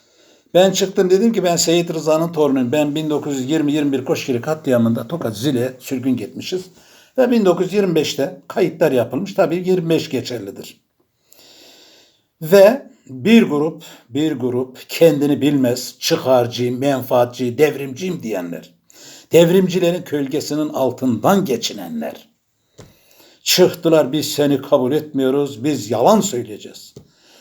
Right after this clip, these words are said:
Biz talan söyleyeceğiz, biz seni vuracağız, biz seni öldüreceğiz. Sen kendini inkar edeceksin, biz Seyit Rıza adını kullanıyoruz." Ben burada size sesleniyorum.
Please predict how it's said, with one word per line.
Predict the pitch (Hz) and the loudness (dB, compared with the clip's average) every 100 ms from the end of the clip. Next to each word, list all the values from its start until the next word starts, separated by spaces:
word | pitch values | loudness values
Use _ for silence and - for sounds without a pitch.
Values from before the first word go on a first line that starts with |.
| _ - | _ 4
Biz | 190 - | 6 4
talan | - 139 160 220 | 0 4 4 4
söyleyeceğiz, | 151 123 120 113 98 - - | 0 -4 -4 -8 -12 -14 -8
biz | 131 190 - | -2 -2 -2
seni | 139 151 | -4 -4
vuracağız, | 123 127 120 139 104 139 | -2 -2 0 -2 -4 -4
biz | 165 | -4
seni | - 139 131 | -4 -2 -2
öldüreceğiz. | 127 127 113 127 - - - - | -2 -6 -6 -10 -12 -20 -20 -4
Sen | - 226 196 | 4 4 6
kendini | 190 190 175 | 4 4 2
inkar | 165 - 208 | -2 0 2
edeceksin, | 180 - - 180 160 | 2 2 -2 -4 -8
biz | 135 | -6
Seyit | 147 143 | -6 -6
Rıza | 127 147 | -6 -6
adını | 123 120 131 | -6 -6 -6
kullanıyoruz." | 117 107 113 98 98 _ _ - - - - _ _ _ _ _ _ - | -8 -10 -10 -14 -18 _ _ -14 -14 -14 -20 _ _ _ _ _ _ -2
Ben | 151 214 214 | 4 6 6
burada | 180 185 190 | 6 6 4
size | - 175 156 | 0 0 0
sesleniyorum. | 156 147 147 135 151 127 110 | 0 -2 -4 -4 -2 -4 -6